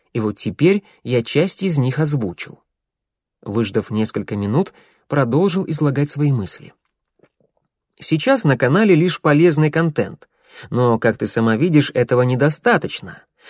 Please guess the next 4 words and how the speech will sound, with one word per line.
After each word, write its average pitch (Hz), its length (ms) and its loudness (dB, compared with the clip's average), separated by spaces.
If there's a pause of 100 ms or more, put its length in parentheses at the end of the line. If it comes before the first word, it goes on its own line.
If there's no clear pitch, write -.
Аудитория 120 640 4
хочет 147 380 2
помимо 139 540 4 (360)
хлеба 131 800 0